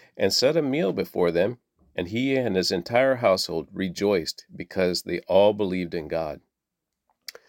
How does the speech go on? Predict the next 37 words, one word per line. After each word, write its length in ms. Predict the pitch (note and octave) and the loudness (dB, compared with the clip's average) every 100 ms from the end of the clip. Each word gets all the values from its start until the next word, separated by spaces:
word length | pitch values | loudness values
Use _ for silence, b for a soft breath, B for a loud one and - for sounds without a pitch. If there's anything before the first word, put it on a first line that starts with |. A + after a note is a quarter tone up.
| B B | B B
The 100 | G2 | 4
next 380 | G#2+ A#2+ - A2+ | 6 4 0 -2
morning, 320 | B2+ C#3 A#2+ | -2 -2 -2
the 100 | F#2 | -2
city 260 | - E2+ | 0 0
officials 640 | E2 D#2 A2+ A2 A#2 G#2 - b b b b | 0 -2 -2 -2 -2 -2 -4 b b b b
sent 320 | - C#3+ E3+ | 0 0 0
the 80 | - | -4
police 460 | - G#2 F2+ E2 - | -2 -2 0 -2 -4
to 140 | G2 | -6
tell 320 | - C3+ D#3 | -2 0 0
the 120 | C3+ | 0
jailer, 460 | E2+ E2 D2 D2+ F#2 _ _ _ - - | -2 -2 -2 -4 -8 _ _ _ -20 -4
"Let 220 | - C#3 | 0 2
those 240 | D3 C#3 B2+ | 2 0 2
men 280 | B2+ C3+ | 2 2
go." 420 | B2+ C#3 F#2+ - _ _ _ _ _ _ _ _ _ _ | 2 2 0 -6 _ _ _ _ _ _ _ _ _ _
So 260 | - F#2 F2 | 0 2 2
the 120 | E2+ | 0
jailer 320 | F2+ G#2+ A2 | 0 2 0
told 320 | - B2+ C#3 | 0 -4 -2
Paul, 380 | - D2+ D#2+ - _ _ _ _ _ - | -2 0 0 -2 _ _ _ _ _ -6
"The 120 | - | -2
city 260 | - C3 B2+ | 0 2 0
officials 560 | A#2+ A#2 - A2 G#2+ | 0 -2 0 0 2
have 200 | G#2+ F2+ | 2 2
said 440 | - A#2 A#2 G#2 - | 2 2 0 -2 -6
you 300 | F#2+ G#2+ A#2 | -2 0 0
and 160 | F2+ F2 | -2 -2
Silas 460 | G2 F#2+ G2+ - | 2 2 0 -2
are 100 | D2 | -6
free 320 | - G2+ A2+ | -6 -4 -2
to 100 | A2 | 0
leave. 440 | A2+ B2+ G#2+ - _ _ _ - | 0 -2 -4 -8 _ _ _ 2
Go 180 | F#2+ | 4
in 100 | A2+ | 4
peace." 480 | G#2 B2+ G#2 - - | 2 -6 -6 -8 -10